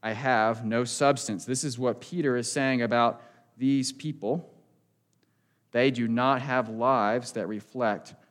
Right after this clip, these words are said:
the salvation of Jesus Christ. And so he's reminding us that obedience is a sign. Obedience contributes nothing to our salvation, and it earns us nothing from God.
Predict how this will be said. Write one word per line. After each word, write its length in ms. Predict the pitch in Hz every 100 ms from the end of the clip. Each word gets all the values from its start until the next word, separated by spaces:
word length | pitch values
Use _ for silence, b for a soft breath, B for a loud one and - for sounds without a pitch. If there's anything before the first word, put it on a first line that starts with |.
| b
the 100 | 107
salvation 800 | - 107 101 113 117 - 101 104 _
of 120 | 104 98
Jesus 340 | 107 107 110
Christ. 320 | - 120 113
And 100 | 113
so 160 | 123 123
he's 200 | 131 123
reminding 500 | 123 117 143 151 127
us 160 | 127 131
that 100 | 123
obedience 760 | 117 113 156 135 117 - - b b -
is 380 | 131 135 131 -
a 240 | 120 117 113
sign. 680 | - 107 104 95 82 87 _ _ _ _ _ _ _ _ _ _ _ _ _ _ _ _ _ _ _ _ b b b -
Obedience 680 | 123 135 139 131 113 -
contributes 680 | - 123 - 123 123 117 -
nothing 640 | 110 120 127 - 139 135
to 220 | 131 135 120
our 120 | 113
salvation, 600 | 113 110 104 104 - 90
and 120 | 95
it 80 | 92 -
earns 300 | 127 143 135
us 180 | 123 123
nothing 360 | 120 120 113
from 300 | 104 110 107
God. 340 | 101 92 80